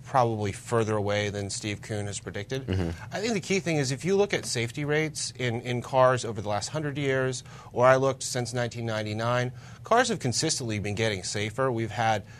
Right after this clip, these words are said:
Speaker 1: fewer traffic deaths in the U S. I think since nineteen ninety-nine, traffic deaths are down twenty percent.
Speaker 2: Mm-hmm.
Speaker 1: Um, but at the same time,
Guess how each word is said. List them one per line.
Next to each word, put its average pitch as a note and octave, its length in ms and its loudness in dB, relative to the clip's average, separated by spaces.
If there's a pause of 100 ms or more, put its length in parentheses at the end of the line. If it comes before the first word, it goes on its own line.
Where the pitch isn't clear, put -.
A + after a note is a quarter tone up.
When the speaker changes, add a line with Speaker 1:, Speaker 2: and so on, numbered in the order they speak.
(100)
Speaker 1:
fewer D#3 380 2
traffic B2+ 420 4
deaths G2 320 -4
in G#2+ 60 -4
the G#2 60 -2
U G#2 100 -2
S. G#2 180 -2
I G2+ 60 -6
think A#2+ 160 -2
since G#2+ 240 -6
nineteen A2 340 -4
ninety-nine, G2+ 540 -2
traffic G#2 360 -2
deaths G2+ 300 -4
are F#2+ 60 -6
down G2+ 320 -2 (400)
twenty C#3 340 4
percent. - 500 -2 (120)
Speaker 2:
Mm-hmm. F2 180 -2 (180)
Speaker 1:
Um, A2+ 260 4 (300)
but D3+ 100 4
at - 20 6
the D3 80 4
same G#3 240 4
time, C#3 340 4